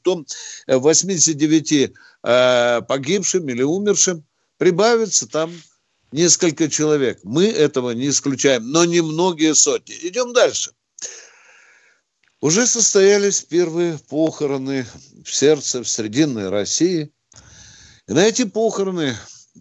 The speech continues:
попрощаться с погибшими приехал не кто-нибудь, а жена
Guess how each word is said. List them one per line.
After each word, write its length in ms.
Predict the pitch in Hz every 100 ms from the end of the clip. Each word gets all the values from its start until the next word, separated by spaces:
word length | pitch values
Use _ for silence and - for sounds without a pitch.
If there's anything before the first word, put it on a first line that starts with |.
| -
попрощаться 640 | 95 123 120 185 170 135
с 60 | 117
погибшими 760 | 104 87 131 170 - 147 113 - _ _ _ _ _ _ _ _ -
приехал 500 | 113 180 226 220 196
не 120 | 175
кто-нибудь, 800 | - 180 196 151 127 175 180 - _ _ _ _ -
а 100 | 113
жена 500 | 120 123 160 180